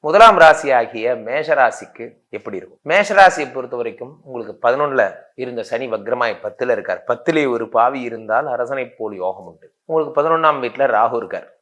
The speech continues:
அப்போ பத்துல சனி, பதினொன்னுல ராகு, ரெண்டாம் இடமாகப்பட்ட தனஸ்தானத்திலே குருவும்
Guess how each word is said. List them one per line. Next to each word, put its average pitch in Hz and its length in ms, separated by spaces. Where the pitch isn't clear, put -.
அப்போ 117 400
பத்துல 165 400
சனி, 123 540
பதினொன்னுல 123 480
ராகு, 92 420
ரெண்டாம் 180 480
இடமாகப்பட்ட 135 640
தனஸ்தானத்திலே 113 920
குருவும் 185 420